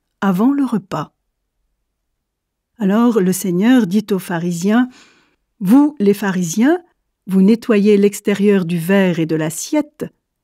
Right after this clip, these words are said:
mais à l'intérieur, dans votre cœur, vous avez envie de voler les autres et vous êtes méchants. Vous ne comprenez rien.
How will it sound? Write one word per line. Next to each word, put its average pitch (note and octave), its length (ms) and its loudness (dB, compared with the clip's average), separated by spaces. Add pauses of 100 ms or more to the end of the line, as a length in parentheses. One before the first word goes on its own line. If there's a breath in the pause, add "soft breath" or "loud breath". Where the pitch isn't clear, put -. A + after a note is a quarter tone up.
(1300)
mais F#3+ 180 0
à F#3+ 80 0
l'intérieur, F#3+ 880 0 (580)
dans F#3+ 280 4
votre F#3 320 0
cœur, F3+ 580 -4 (460)
vous G3+ 160 2
avez G3+ 340 2
envie D4 400 6
de A3 80 4
voler G3+ 300 4
les F#3 260 0
autres F3 320 0 (280 soft breath)
et A3 100 4
vous G3 260 2
êtes G3+ 240 0
méchants. F#3 580 2 (2500 soft breath)
Vous A#3+ 180 4
ne B3+ 120 6
comprenez G3+ 460 0
rien. E3+ 400 0